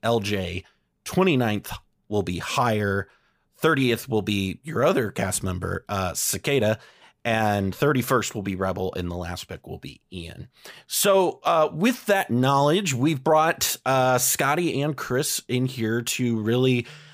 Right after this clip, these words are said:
uh, they've done some investigative journalism for us over the past week, uh, since this has, uh, come out, and, uh, we're really putting on our hard-hitting, uh,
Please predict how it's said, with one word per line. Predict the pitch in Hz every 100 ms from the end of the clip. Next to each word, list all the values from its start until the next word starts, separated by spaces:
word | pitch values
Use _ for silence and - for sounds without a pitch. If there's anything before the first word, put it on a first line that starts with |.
| - -
uh, | 117 120
they've | 123 139 131
done | 143 147
some | - 151
investigative | 127 123 - 131 135 117
journalism | 104 110 110 110 98 107 98
for | - 101 95
us | 98
over | 104 101
the | 127
past | 123 101 104
week, | 101 110 - - - -
uh, | 113 101
since | - 120 -
this | 123 -
has, | 113 98 101
uh, | 107 104 -
come | 107 107
out, | - 101 98 -
and, | 110 107 95 87
uh, | 101 98
we're | 98 110
really | 110 104
putting | 98 113 98
on | 98
our | 95 90
hard-hitting, | - 104 98 - 95 92 90 - _ _ _ _ _
uh, | 107 95